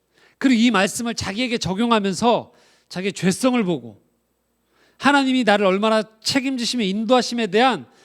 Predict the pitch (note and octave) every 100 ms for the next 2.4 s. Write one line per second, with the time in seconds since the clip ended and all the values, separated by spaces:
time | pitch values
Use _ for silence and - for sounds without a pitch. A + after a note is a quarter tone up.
0 | _ _ _ - D#3+ A#3+ A#3+ A3 G3+ -
1 | C#4 C#4 G#3+ A3 - D4 D4 C4+ A3 F3
2 | A3 A3+ A#2